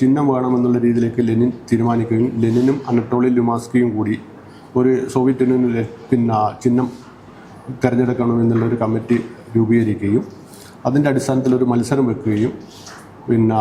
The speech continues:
ഇവാനോവിച്ച് കംസോൾസ്കിൻ എന്ന് പറഞ്ഞ ഒരു ചിത്രകാരൻ ഒരു ഡിസൈൻ ചെയ്തതാണ്. അരിവാൾ ചുറ്റിക നക്ഷത്രം, ഭൂഗോളത്തിൻ്റെ മുകളിൽ അരിവാൾ ചുറ്റിക നക്ഷത്രം എന്നുള്ള ചിഹ്നം തിരഞ്ഞെടുക്കുക. ആയിരത്തി തൊള്ളായിരത്തി ഇരുപത്തിനാലോട് കൂടിയിട്ട് ആ ചിഹ്നം അംഗീകരിച്ചിട്ട്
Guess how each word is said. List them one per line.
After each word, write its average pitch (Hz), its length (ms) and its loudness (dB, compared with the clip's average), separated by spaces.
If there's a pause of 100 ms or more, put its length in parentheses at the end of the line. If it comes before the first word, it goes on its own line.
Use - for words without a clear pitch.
(300)
ഇവാനോവിച്ച് 131 580 2
കംസോൾസ്കിൻ 123 640 -2
എന്ന് 120 140 2
പറഞ്ഞ 117 220 0
ഒരു 113 120 -2
ചിത്രകാരൻ 117 560 -2 (420)
ഒരു 131 140 2
ഡിസൈൻ 131 320 0
ചെയ്തതാണ്. 113 340 0 (360)
അരിവാൾ 123 260 2
ചുറ്റിക 123 320 0
നക്ഷത്രം, 123 420 -4 (100)
ഭൂഗോളത്തിൻ്റെ 127 680 0
മുകളിൽ 120 280 0 (140)
അരിവാൾ 120 280 -2
ചുറ്റിക 120 200 -2 (100)
നക്ഷത്രം 117 400 -6
എന്നുള്ള 113 220 0 (100)
ചിഹ്നം 113 240 -2 (500)
തിരഞ്ഞെടുക്കുക. 120 500 0 (220)
ആയിരത്തി 120 180 -2
തൊള്ളായിരത്തി 117 320 -2
ഇരുപത്തിനാലോട് 117 600 -2
കൂടിയിട്ട് 117 280 -2 (120)
ആ 113 40 0 (140)
ചിഹ്നം 117 280 -2 (140)
അംഗീകരിച്ചിട്ട് 117 680 0